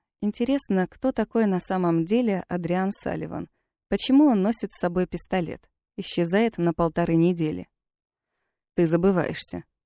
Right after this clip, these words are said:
без промедления отвечает профессор более резким и грубым тоном. «Я не твой парень с выпускного». «Вы мой доминант, а я хочу служить человеку, которого знаю». «Хорошо,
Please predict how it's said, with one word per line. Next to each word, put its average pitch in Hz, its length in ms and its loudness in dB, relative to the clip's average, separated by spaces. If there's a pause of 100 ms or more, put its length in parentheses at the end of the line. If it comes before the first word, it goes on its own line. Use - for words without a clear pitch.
(200)
без 160 180 -4
промедления 165 600 2
отвечает 160 440 -2
профессор 170 500 -4
более 170 380 0
резким 175 440 0
и 160 40 2
грубым 165 400 0
тоном. 151 400 -2 (580)
«Я 175 240 6
не 190 140 4
твой 175 240 4
парень 156 320 2
с - 80 -4
выпускного». 156 680 -2 (1040)
«Вы 247 300 4
мой 220 200 6
доминант, 196 680 -2 (280)
а 220 140 0
я 214 120 2
хочу 196 300 -4
служить 175 480 -2
человеку, 165 560 -2
которого 160 500 -2
знаю». 160 400 -4 (760)
«Хорошо, 175 560 0